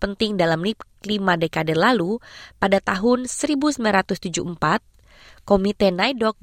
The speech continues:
juga untuk pertama kalinya seluruhnya berdiri di anggota aborigin.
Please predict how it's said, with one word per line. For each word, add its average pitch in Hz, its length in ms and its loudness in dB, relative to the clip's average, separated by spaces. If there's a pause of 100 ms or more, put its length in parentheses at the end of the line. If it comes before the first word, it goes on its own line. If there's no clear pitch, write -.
(100)
juga 180 320 2
untuk 240 320 -2
pertama 185 320 0
kalinya 170 640 -2 (320)
seluruhnya 226 720 4
berdiri 185 480 0
di 175 160 -6 (160)
anggota 185 800 0
aborigin. 175 720 0